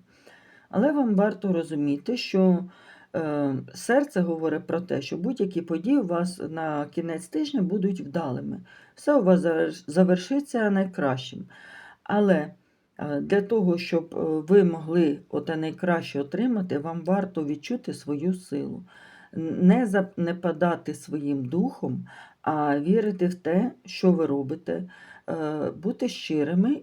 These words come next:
і, можливо, якщо у вас буде в тому потреба, будете звертатися за людьми, е, до людей за консультаціями,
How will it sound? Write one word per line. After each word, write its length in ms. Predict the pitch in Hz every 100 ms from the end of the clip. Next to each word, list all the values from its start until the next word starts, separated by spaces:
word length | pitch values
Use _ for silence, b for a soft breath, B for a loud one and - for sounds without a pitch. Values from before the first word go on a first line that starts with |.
| -
і, 380 | 175 180 175 -
можливо, 680 | 180 175 185 269 254 220 208 B B -
якщо 340 | 175 180 190
у 120 | 170
вас 280 | 147 156 151
буде 260 | 135 156 143
в 60 |
тому 300 | 143 139 143
потреба, 500 | 127 143 175 226 226
будете 500 | 185 147 160 151 156
звертатися 800 | 143 139 135 190 196 180 180 151
за 220 | 143 165
людьми, 520 | 160 139 127 143 175 277 B B B B _
е, 120 | 160
до 200 | 147 196
людей 380 | 180 156 185 233
за 140 | 175
консультаціями, 1040 | 156 147 135 135 160 220 - 247 220 220